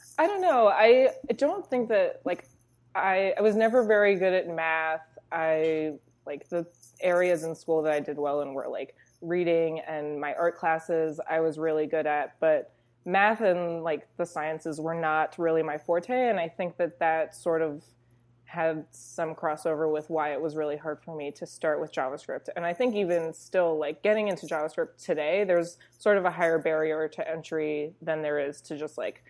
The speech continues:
write an H T M L document. Um, and back in the day, I didn't know anybody who was doing this stuff. I was a little kid. My parents didn't know computers. Like, none of my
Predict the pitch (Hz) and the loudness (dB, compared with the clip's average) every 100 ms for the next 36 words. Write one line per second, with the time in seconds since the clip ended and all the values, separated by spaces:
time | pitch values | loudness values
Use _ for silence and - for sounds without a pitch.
0 | _ _ _ 165 160 156 147 170 156 151 | _ _ _ -2 4 4 2 -2 -6 -6
1 | - - 147 135 139 117 113 - 110 120 | -8 -8 -4 -4 -6 -8 -10 -12 -12 -12
2 | - _ _ _ - 156 147 147 - 185 | -14 _ _ _ -12 -8 -8 -12 -6 2
3 | 208 190 190 170 175 170 160 165 - 180 | 6 6 4 0 2 2 2 0 2 4
4 | 170 170 170 170 180 - 214 196 180 180 | 6 6 4 0 -4 2 4 4 0 2
5 | 175 170 190 233 160 156 160 160 170 160 | 2 2 2 4 2 0 -2 -2 0 0
6 | 202 233 165 156 185 175 196 190 190 185 | 2 2 2 -4 -4 2 2 4 4 4
7 | 220 214 202 180 156 156 165 - 196 214 | 4 2 2 2 2 0 -4 -2 0 0
8 | 175 - 175 165 160 151 - 165 156 151 | 0 -4 -4 -2 -4 -8 -6 0 2 2
9 | 151 175 - 170 156 156 160 160 160 170 | -2 -8 -4 0 2 0 -2 -4 -6 -2
10 | 175 185 | 0 0